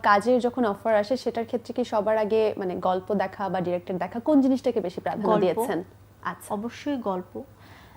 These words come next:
Speaker 2: আমি ফার্স্টে আমার গল্পটাকে দেখি যে গল্পটাতে, আহ, গল্পটাতে কয়টা সিকোয়েন্স আছে এটা দেখি না,
Speaker 1: হুম।
Speaker 2: গল্পটাতে আমার করার কতটুকুন জায়গা আছে,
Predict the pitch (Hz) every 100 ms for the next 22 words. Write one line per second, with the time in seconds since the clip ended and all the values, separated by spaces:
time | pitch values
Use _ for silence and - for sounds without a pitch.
0 | - 202 208 214 214 208 - 214 214 202
1 | 196 220 214 220 220 196 185 208 220 190
2 | 190 208 233 233 247 240 - - 190 175
3 | 175 - 202 208 208 262 269 285 - 202
4 | 202 240 - 226 262 262 247 208 - 175
5 | 170 170 196 226 214 190 - 233 226 233
6 | 220 226 220 202 214 220 214 - 233 220
7 | 202 160 175 202 214 208 -